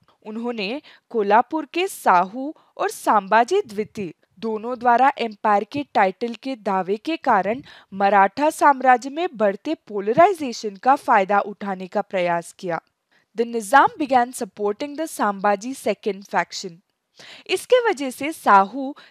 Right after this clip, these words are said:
जिन्हें मराठा साम्राज्य का राजा घोषित किया गया था, वो क्रोधित हो गए। By the withdrawal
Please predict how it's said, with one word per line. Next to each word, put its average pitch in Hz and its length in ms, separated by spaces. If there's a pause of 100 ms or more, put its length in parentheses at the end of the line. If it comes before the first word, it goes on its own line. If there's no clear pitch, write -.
(120)
जिन्हें 254 240
मराठा 214 500
साम्राज्य 254 640
का 311 100
राजा 214 460
घोषित 214 440
किया 240 320
गया 190 220
था, 226 220 (360)
वो 427 60 (120)
क्रोधित 202 480
हो 190 120
गए। 156 200 (680)
By 226 140
the 220 120
withdrawal 220 560